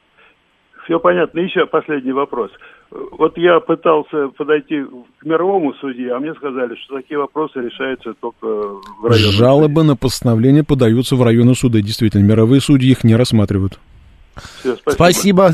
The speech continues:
Speaker 3: спасибо вам. Что, э, так, дру-, сп-, спрашивает Михаил, за отказ дуть в трубку прав лишили водительских. Какая подача хорошая.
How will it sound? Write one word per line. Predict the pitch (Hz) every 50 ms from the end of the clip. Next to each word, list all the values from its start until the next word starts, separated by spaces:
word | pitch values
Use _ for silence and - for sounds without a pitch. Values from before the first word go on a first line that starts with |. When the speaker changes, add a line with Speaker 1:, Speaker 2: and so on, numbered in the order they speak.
| 156
Speaker 3:
спасибо | 131 - - 160 170 165 - - 185 185
вам. | 180 175 165 151 151 143 135 - - - - - - - - -
Что, | - - - 143 -
э, | - 156 156 156 156 151 156 147
так, | - 175 151 131 127
дру-, | 120 151 156 160 165 160 160 160 160 156 156 156 151 151 151 147 143 139
сп-, | - - - -
спрашивает | 139 - - - 170 170 156 - 151 131
Михаил, | 143 156 151 - 170 165 156 131
за | 117 107 127 143 156
отказ | 156 - - 170 170 170 156 135
дуть | 127 139 170 165 117
в | - -
трубку | - 170 196 226 220 - - 160 139
прав | 107 - 131 147 156 160 151 - -
лишили | 135 135 139 131 - - - 185 190 180
водительских. | 165 147 151 165 165 151 156 127 - 113 104 95 - - - 90 78 - 76 - _ _
Какая | - 110 107 101 101 101 - - - _ _ _ _
подача | - 135 143 143 131 135 120 101 - -
хорошая. | - 113 104 107 107 92 - - 90